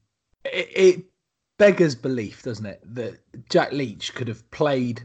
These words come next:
the way he played today and looked in absolutely no danger whatsoever for ninety percent of his innings.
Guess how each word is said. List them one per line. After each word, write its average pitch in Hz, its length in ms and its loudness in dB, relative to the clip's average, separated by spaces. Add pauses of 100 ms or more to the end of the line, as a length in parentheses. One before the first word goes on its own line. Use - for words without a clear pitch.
(480)
the 147 80 2
way 139 260 4
he 127 180 -4
played 113 480 -6
today 98 440 -10 (840)
and 139 320 2
looked - 380 -2
in 131 260 -4 (120)
absolutely 151 1080 -4
no 131 640 4
danger 120 640 -2 (200)
whatsoever 113 720 -2
for 98 400 -6 (560)
ninety 131 680 2
percent 135 480 -2
of 135 80 -6
his 139 160 0
innings. 175 600 -2